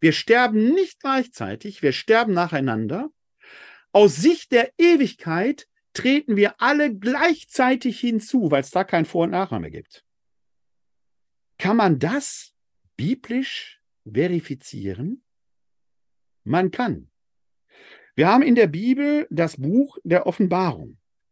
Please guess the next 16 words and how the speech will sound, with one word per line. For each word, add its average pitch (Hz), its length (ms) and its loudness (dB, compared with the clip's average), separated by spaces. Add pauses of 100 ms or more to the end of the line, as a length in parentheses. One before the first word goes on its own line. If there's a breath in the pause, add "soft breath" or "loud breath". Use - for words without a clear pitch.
(340)
Und 123 120 -4
das 127 200 -2
Buch 202 200 0
der - 140 -2
Offenbarung 185 500 0
des - 140 -4
Johannes, 180 500 0 (320 soft breath)
wir 127 140 2
werden 202 240 4
es 190 100 -4
uns 185 220 -2
bei 147 120 -2
der 135 300 2
nächsten 170 400 -2
Glaubensinformation 127 1000 0 (680)
näher 143 440 4